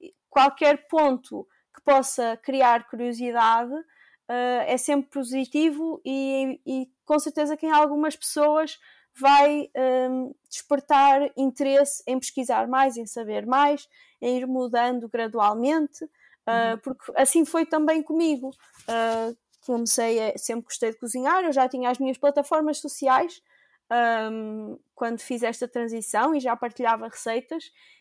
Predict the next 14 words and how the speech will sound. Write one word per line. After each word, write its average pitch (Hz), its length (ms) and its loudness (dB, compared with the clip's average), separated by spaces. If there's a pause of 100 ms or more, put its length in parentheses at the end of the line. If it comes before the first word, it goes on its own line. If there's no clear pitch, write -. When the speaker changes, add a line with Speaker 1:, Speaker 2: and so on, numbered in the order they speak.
(220)
Speaker 1:
e, 262 760 -2
e 262 100 -2
fui, 311 640 0
eh, 311 380 -2 (1000)
percebendo 311 500 -2
cada 294 200 0
vez 269 260 0
mais 269 300 0
vendo 254 540 -4
receitas 254 480 -4
vegan, 269 400 -4
por 269 80 -10
exemplo, 247 280 -2
na, 233 140 -6